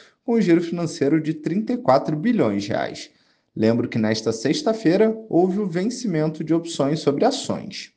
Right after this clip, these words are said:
Na semana, a bolsa registrou uma leve queda de zero vírgula vinte e seis por cento. O movimento negativo hoje ficou evidente entre as blue chips,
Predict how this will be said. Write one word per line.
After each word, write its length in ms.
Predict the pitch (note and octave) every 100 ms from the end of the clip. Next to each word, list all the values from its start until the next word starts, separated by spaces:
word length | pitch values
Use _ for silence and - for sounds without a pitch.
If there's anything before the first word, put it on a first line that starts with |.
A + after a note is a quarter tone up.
| _ _ _ -
Na 160 | C3
semana, 640 | D#3 A#2+ A2 B2 G2+ F#2+ - _ -
a 60 | F3
bolsa 320 | F3 F#3 G#3
registrou 500 | F#3 F#3+ F#3 - F#3
uma 160 | F#3+ F#3+
leve 220 | C#4+ D#4+
queda 400 | - C#3+ A2+ G#2+
de 60 |
zero 260 | A2 C#3+ F3+
vírgula 320 | F#3+ F3 D#3+
vinte 260 | C#3+ F3+ G#3+
e 40 |
seis 200 | E3 D#3+
por 180 | - -
cento. 480 | - - - - _ _ _ _ _ -
O 60 |
movimento 540 | A#2+ B2 A#2 A#2+ B2 A#2
negativo 600 | C3+ D3+ D3+ - A2+ G#2
hoje 340 | A2 A#2+ A2
ficou 240 | - - E3
evidente 540 | G#3+ D#3+ C#3+ F#3 F3
entre 200 | E3 D#3+
as 80 | D3+
blue 200 | D3+ G#3+
chips, 480 | - - - -